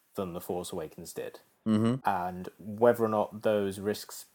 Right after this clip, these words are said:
Speaker 1: paid off is another matter, but it certainly did, uh, some things that I wouldn't have expected people making a Star Wars movie to do.
Speaker 2: Yeah, um, it was Gareth Edwards, the man behind,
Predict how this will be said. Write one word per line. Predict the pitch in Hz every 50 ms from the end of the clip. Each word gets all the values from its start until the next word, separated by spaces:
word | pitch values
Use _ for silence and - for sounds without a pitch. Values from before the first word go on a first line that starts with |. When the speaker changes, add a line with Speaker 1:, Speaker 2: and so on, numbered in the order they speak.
| _ _ _ _ -
Speaker 1:
paid | - 127 113 110 107
off | 123 156 156 - -
is | 110 98 95
another | 104 95 92 - - 110 117 101 98
matter, | 101 110 107 104 - 95 92
but | 92 98 95
it | 95
certainly | 98 120 110 95 92 95 98 92 92 92 - - - - - - - - _ _ _ _ _ _
did, | - 143 135 127 107 -
uh, | - 113 113
some | 110 - - 139 131 123 117
things | - - 107 98 98 95 95 101 -
that | - 104 - - - - - - 101 - _ _ -
I | - - 113 110 113 110
wouldn't | 113 117 123 120 117
have | 117 101
expected | 104 95 - - - 107 - - - 107 101 95 -
people | - - 104 - 113 101
making | 101 98 98 90 - 101 92 95 92 87 -
a | -
Star | - - - 107 98 95
Wars | 90 87 90 87 -
movie | 95 95 92 85 92 90 -
to | - 107
do. | 92 - 82 62 - - - _ _ _ _ _ _ _ _ _ _ _ _ _ - - - - - - - - -
Speaker 2:
Yeah, | 107 107 110 104 - 101 - - - - - _ -
um, | 101 95 95 95 92 92 90 90 98
it | - 87 101 90 -
was | 95 92 90 87 87 87 87 -
Gareth | - 110 104 104 101 90 92
Edwards, | 98 87 92 107 120 139 139 - - - -
the | - 82 90
man | 92 95 92 92 90
behind, | 92 87 82 95 95 92 90 87 87 87 87 85 80 - -